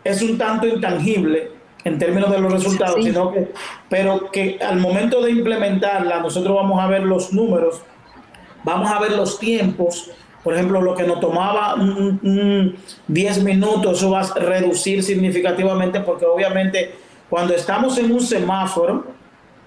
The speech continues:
Speaker 1: treinta segundos lo vemos como una eternidad. Y cuando tú mejoras cinco segundos, obviamente que eso te genera un cambio en lo que son, en lo que es tu tiempo de recorrido. Y, y, y, y, y es,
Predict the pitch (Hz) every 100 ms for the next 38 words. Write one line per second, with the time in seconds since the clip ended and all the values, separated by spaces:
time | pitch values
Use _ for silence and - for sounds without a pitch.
0 | - - - - - - 190 262 277 254
1 | 226 208 196 185 180 208 - - - -
2 | - 180 175 185 214 226 214 190 202 208
3 | 202 190 180 156 156 135 131 214 - -
4 | - 175 180 196 196 185 226 262 254 269
5 | 233 202 202 - - - 247 285 262 254
6 | 254 226 202 190 190 185 190 - 151 151
7 | 151 - - - - - 196 233 277 233
8 | 214 202 185 185 202 214 214 - 214 226
9 | 208 196 190 185 180 180 165 185 190 -
10 | - _ - 180 185 185 190 226 190 208
11 | 196 202 190 190 175 170 170 151 156 175
12 | 180 185 190 196 240 - 196 - 220 196
13 | 214 214